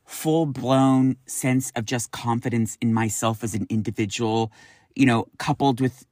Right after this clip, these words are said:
the fact that I don't give two flying fucks. Whenever I hit any guy up on Grindr, for some reason, I tend to attract, like, the nines and the tens of, you know,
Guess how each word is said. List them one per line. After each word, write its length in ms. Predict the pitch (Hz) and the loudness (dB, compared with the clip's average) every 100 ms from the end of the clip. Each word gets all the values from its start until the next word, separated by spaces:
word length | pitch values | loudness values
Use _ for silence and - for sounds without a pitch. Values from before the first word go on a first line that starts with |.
| - | -10
the 460 | 117 127 120 113 | 0 2 4 2
fact 340 | - 123 123 - | 0 -2 -2 -2
that 100 | - | -2
I 80 | 120 | -2
don't 420 | 104 117 123 - | 0 2 0 0
give 320 | 127 120 113 - | 0 0 -2 -8
two 260 | - 127 | 0 2
flying 420 | 123 113 113 117 | 2 0 2 2
fucks. 540 | 113 117 113 - - - - - - | 2 2 2 2 -4 -8 -14 -20 -2
Whenever 600 | 226 277 - 320 370 339 - | 2 2 2 0 0 0 0
I 200 | 180 190 | 2 0
hit 340 | 214 151 170 - - | -4 -8 -10 -8 -2
any 300 | 147 160 165 | -2 -2 -4
guy 360 | 123 123 131 - | -2 -2 -2 -2
up 240 | 113 127 _ | -4 -4 _
on 280 | 120 117 113 | -4 -4 -4
Grindr, 540 | 110 220 311 160 117 120 _ _ _ - | 0 0 0 -2 -4 -6 _ _ _ -8
for 100 | 254 | -2
some 260 | 339 359 | 0 0
reason, 300 | 254 233 254 - | -2 -4 -8 -6
I 100 | 170 | -8
tend 340 | 165 - 180 - | -8 -10 -10 -8
to 140 | 196 | -8
attract, 580 | 202 - 139 131 131 - _ _ _ _ - | -8 -8 -4 -4 -6 -16 _ _ _ _ -2
like, 320 | 170 175 - _ _ - | -2 -2 -8 _ _ -2
the 80 | |
nines 600 | 185 170 180 175 120 110 - | 0 2 2 2 0 -2 -4
and 160 | 156 147 | -4 -4
the 80 | |
tens 800 | - - 165 170 143 107 95 - - _ _ - | -6 -8 -4 -2 -2 -4 -6 -12 -16 _ _ -4
of, 320 | 127 107 - _ | -4 -4 -14 _
you 100 | - | -4
know, 220 | 127 110 | -4 -4